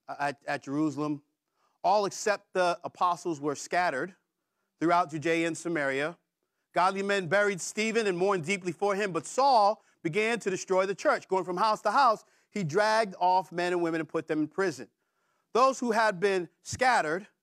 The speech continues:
preached the word wherever they went. Philip went down to a city in Samaria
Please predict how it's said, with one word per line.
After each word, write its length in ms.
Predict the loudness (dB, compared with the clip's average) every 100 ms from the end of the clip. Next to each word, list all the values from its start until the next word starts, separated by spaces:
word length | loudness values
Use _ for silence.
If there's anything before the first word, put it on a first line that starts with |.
| _ _ -2
preached 280 | -2 0
the 80 | 0
word 280 | 2 4 4
wherever 320 | 4 4 2
they 140 | 2 2
went. 300 | 0 -2 -6 _ _ _ _
Philip 300 | 2 2 2
went 160 | -2 0
down 260 | 2 2 0
to 120 | -2
a 60 |
city 340 | 0 -2 -2 -2
in 160 | -4
Samaria 640 | -6 -2 0 2 2 2